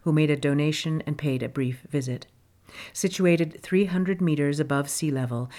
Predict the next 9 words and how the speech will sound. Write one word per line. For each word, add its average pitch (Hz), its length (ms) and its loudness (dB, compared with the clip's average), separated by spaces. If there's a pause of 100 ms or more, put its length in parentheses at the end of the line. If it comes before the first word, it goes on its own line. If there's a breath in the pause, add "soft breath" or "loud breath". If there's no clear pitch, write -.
(140 loud breath)
and 139 160 -2
one 170 180 6
point 165 300 -2
five 170 480 0
kilometers 147 520 0
inland 151 540 0
from 147 200 -2
the 156 120 2
ocean, 135 480 -2